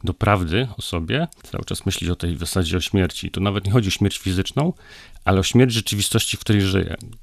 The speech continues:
Dlatego ta tanatyczność, myślenie o tej śmierci na tyle wpływa na niego, że mimo wszystko idzie do przodu. Czy pijany, czy trzeźwy, czy, czy chory, czy nie chory, czy skaleczony, idzie do przodu.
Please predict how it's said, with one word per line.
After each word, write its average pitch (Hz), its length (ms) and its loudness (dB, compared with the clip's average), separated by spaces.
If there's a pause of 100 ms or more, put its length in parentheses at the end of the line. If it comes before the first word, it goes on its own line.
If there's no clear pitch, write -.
Dlatego 95 720 -2
ta 98 100 -4
tanatyczność, 98 760 -2 (180)
myślenie 196 300 2
o 190 40 0
tej - 120 -4
śmierci 127 600 0 (240)
na 92 100 0
tyle 139 240 2
wpływa 123 420 0
na 107 120 4
niego, 113 420 4
że 101 480 2 (200)
mimo 151 200 6
wszystko - 320 2
idzie 107 180 6
do 90 120 2
przodu. 78 340 -6 (420)
Czy - 100 -14
pijany, 104 360 0
czy - 140 -4
trzeźwy, 98 580 2
czy, 85 540 0 (160)
czy - 120 -2
chory, 87 240 -4
czy - 140 -4
nie 82 100 0
chory, 95 400 0
czy - 380 -10
skaleczony, 98 680 0 (800)
idzie 95 220 4
do 80 80 2
przodu. - 340 -4